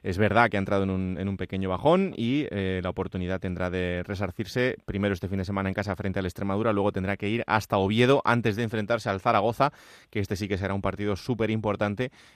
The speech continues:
en cuanto a dos equipos que están muy cercanos, muy parejos en, en esta clasificación. Así que,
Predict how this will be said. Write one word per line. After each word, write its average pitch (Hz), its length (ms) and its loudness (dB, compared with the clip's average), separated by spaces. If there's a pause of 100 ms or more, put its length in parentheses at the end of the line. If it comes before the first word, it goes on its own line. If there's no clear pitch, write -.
en 98 100 -4
cuanto 95 320 0
a 90 200 4
dos 92 340 -4
equipos 98 320 -4
que 101 60 -6
están 92 200 -4
muy 95 200 0
cercanos, 101 420 -2
muy 98 120 -2
parejos 92 440 -2
en, 87 260 -6
en 90 140 -8
esta 82 320 -6
clasificación. 90 680 -2
Así 90 220 -4
que, 127 160 -2